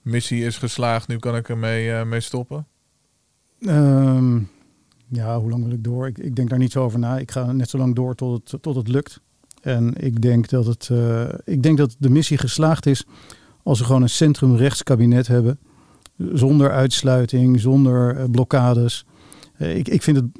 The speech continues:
Speaker 2: zelf heel raar dat, eh, eh, de, de P V V altijd, eh, varieert tussen de vijftien en de, wat is het, zesentwintig zetels of zo, die ze maximaal hebben gehad. En, en nooit mee mogen doen.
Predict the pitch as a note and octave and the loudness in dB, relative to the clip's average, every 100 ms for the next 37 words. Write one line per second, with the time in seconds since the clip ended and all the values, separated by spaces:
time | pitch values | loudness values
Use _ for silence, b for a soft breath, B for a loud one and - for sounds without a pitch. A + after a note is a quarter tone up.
0 | - A3+ A2 D3+ B2+ B2+ D3 B2+ C3 C3 | -8 -2 2 2 2 2 4 4 2 2
1 | A#2+ A2 - A#2+ A#2 A#2 A2+ - D#3 B | 0 -2 -2 0 0 -2 -4 -8 -12 B
2 | B B B B B B _ E3+ - C#3 | B B B B B B _ -6 -4 0
3 | B2 D3 B2 - C3 A2 G#2 C3+ C3 C3 | 0 0 -4 -2 0 0 0 2 2 2
4 | B2 B2 - B2 A#2+ A#2+ A#2+ C3+ A#2 B2 | 0 -2 0 2 4 2 2 2 2 4
5 | C3 - A2+ B2+ - C3 B2+ C3 B2 B2 | 2 0 0 0 0 -4 0 2 4 4
6 | B2 B2 B2+ B2 C#3+ D#3+ - C3+ C3+ C3+ | 4 2 2 0 0 -2 0 2 2 2
7 | A#2+ - C3+ C3+ C3 B2+ - A#2+ C#3+ C#3+ | 0 2 0 0 -6 -6 -2 -2 -2 -2
8 | A#2+ B2 - B2 A#2 A2 A2 A2 B2 - | 2 2 2 2 2 2 0 0 -2 -6
9 | b b b b _ F3 D#3 D#3 D3 C#3+ | b b b b _ 2 2 4 4 4
10 | C3 D3+ F3 D#3 A2 A#2 G#2 | 4 4 4 2 2 0 0